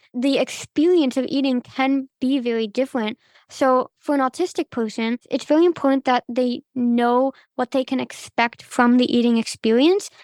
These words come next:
especially if eating is still such a difficult task, that you really wanna do everything you can to build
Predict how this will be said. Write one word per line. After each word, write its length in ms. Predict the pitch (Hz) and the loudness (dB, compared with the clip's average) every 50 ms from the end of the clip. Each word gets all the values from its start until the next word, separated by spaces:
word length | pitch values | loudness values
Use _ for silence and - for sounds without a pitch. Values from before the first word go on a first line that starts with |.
| _ | _
especially 720 | - 262 - - - - - 240 240 233 - 285 285 269 - | -6 -6 -6 -6 -8 0 0 0 0 2 0 0 0 2 0
if 140 | 240 233 - - | -2 -4 -4 -4
eating 300 | - 247 240 254 247 247 _ | -4 -2 0 0 -2 -2 _
is 320 | - 240 240 247 262 - _ _ | -2 -2 0 0 -2 -6 _ _
still 360 | - - - - 262 247 247 | -20 -14 0 2 4 4 4
such 280 | 247 - - 254 - - | 2 0 -2 -2 0 0
a 60 | 269 | 0
difficult 460 | 214 - 233 226 254 - 208 185 - - | 2 2 0 -2 0 0 0 0 0 -2
task, 500 | - - 220 214 240 339 - - - _ _ _ _ - _ - | -6 -2 0 2 2 2 0 -2 -12 _ _ _ _ -20 _ 0
that 260 | 277 269 262 262 - _ - | 2 4 4 4 2 _ -2
you 260 | 262 262 269 285 285 | -2 0 2 2 0
really 300 | 254 262 285 302 330 349 | 0 0 0 2 2 2
wanna 240 | 339 339 339 330 311 | 2 2 2 0 0
do 180 | 247 262 262 - | -2 -2 -4 -2
everything 480 | - 240 240 233 269 269 - - 262 254 | -2 -4 -2 -2 -4 -6 -4 -2 -2 0
you 140 | 247 240 233 | 0 -2 -4
can 420 | - - 240 233 226 240 269 294 - _ _ _ _ _ - | -6 -6 -4 -2 -2 -2 -2 -4 -4 _ _ _ _ _ -6
to 380 | - 294 285 277 269 233 214 _ | -2 0 2 2 0 -2 -4 _
build 320 | - 247 247 254 269 269 | 0 0 2 2 0 -2